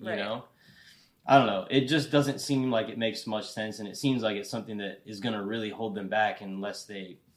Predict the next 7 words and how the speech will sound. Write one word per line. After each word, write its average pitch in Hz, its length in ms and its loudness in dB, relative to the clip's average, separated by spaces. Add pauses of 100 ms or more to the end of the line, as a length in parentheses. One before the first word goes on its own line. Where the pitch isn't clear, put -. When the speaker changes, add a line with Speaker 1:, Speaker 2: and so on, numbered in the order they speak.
(320)
Speaker 1:
fix - 280 -10
it. - 240 -18 (200)
Like - 280 -12
Speaker 2:
Yeah. - 360 -6 (680)
Yeah, 180 300 -4
I 220 160 4
don't 196 300 0